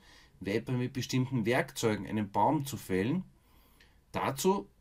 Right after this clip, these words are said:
betrachten sie unter anderem genau Fundstücke aus der Vergangenheit, wie zum Beispiel Speisereste aus der Römerzeit, wie Knochen, Samen und so weiter und überlieferte Rezepte.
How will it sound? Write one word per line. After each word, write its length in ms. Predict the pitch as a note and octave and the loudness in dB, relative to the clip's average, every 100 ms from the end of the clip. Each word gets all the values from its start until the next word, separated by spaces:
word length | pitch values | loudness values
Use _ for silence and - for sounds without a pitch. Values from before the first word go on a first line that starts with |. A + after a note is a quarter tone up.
| - _ - | -20 _ -6
betrachten 580 | B2+ - F#2 F#2 - D3 | -4 0 2 0 -2 -4
sie 160 | C#3 | 0
unter 280 | C3 B2 D2+ | 0 0 -2
anderem 460 | G2+ A#2 A#2+ B2 - | -2 -2 -2 -4 0
genau 380 | A#2+ G#2+ G#2 | 2 4 4
Fundstücke 880 | E3 - C#3 D3 - C#3+ C#3 - C#3 | 2 2 2 2 0 -2 -2 -2 -2
aus 180 | D#2+ A2 | -2 -4
der 120 | A#2+ | -6
Vergangenheit, 800 | C3 C3+ F#2 E2 E2+ - - - - _ _ _ _ _ - - | -8 -4 -2 -4 -6 -10 -14 -18 -20 _ _ _ _ _ -20 -12
wie 120 | F#2 | -8
zum 160 | - F#2+ | -4 -2
Beispiel 320 | E2 - - | -2 -6 -10
Speisereste 840 | - F#2 G2+ A2+ A2 G2 G2 - | -8 -2 0 0 -2 -2 -2 -6
aus 100 | E2+ | -10
der 140 | - | -6
Römerzeit, 880 | F2+ A2+ B2+ B2+ - G2+ G#2 G#2+ - - - - - | 0 2 2 0 -2 -2 -4 -8 -14 -20 -20 -20 -14
wie 120 | E2+ | -12
Knochen, 520 | - A#2+ A#2+ B2+ A#2+ | -4 2 2 0 -8
Samen 480 | A2+ - E2+ G2 G#2 | -6 -2 0 0 -2
und 160 | F2+ F#2+ | -4 -8
so 120 | G2+ | -6
weiter 460 | E2 D2+ - - - _ _ | -6 -8 -10 -14 -14 _ _
und 200 | - C3+ | -6 -4
überlieferte 640 | D#3+ D3 A2 A2 B2+ B2+ A#2+ | -2 0 0 0 -4 -6 -6
Rezepte. 580 | B2+ A#2+ G2+ - - | -4 -2 -4 -6 -14